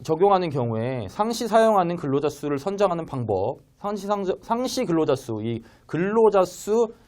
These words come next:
산정 방법이 이제 중요하겠죠. 그럼 근로자 수 산정 방법은 어떻게 되느냐? 이제 근로기준법 시행령 제칠 조의 이를 보시면 법, 법 제십일 조 삼 항에 따른 상시 사용하는 근로자 수는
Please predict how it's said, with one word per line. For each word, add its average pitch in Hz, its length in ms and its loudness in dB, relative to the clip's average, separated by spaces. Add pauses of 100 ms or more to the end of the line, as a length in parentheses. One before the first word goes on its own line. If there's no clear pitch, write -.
산정 226 480 0
방법이 143 720 2
이제 139 180 -2
중요하겠죠. 139 960 0
그럼 123 120 -6
근로자 175 280 -2
수 160 100 -10
산정 220 300 -2
방법은 131 400 0
어떻게 135 380 0
되느냐? 107 720 -2 (320)
이제 123 100 0
근로기준법 143 480 -4
시행령 175 400 -4
제칠 196 340 -10
조의 170 240 0
이를 120 220 -4
보시면 113 640 -6 (460)
법, 143 320 2
법 170 220 2
제십일 190 440 -2
조 151 140 -2
삼 185 180 0
항에 190 180 0
따른 156 500 0
상시 202 300 -4
사용하는 165 440 0
근로자 123 260 -2
수는 165 540 -4